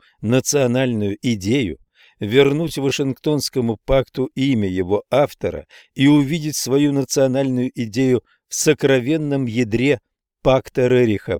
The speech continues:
пакте культуры. Вставка. Знамя мира –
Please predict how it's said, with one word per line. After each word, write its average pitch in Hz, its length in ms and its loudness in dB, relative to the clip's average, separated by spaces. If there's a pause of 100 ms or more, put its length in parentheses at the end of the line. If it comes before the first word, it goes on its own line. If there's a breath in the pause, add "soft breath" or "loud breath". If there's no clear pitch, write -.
пакте 147 560 -2 (360)
культуры. 92 760 -4 (1500)
Вставка. - 640 -4 (1500)
Знамя 117 520 0
мира – 120 360 -2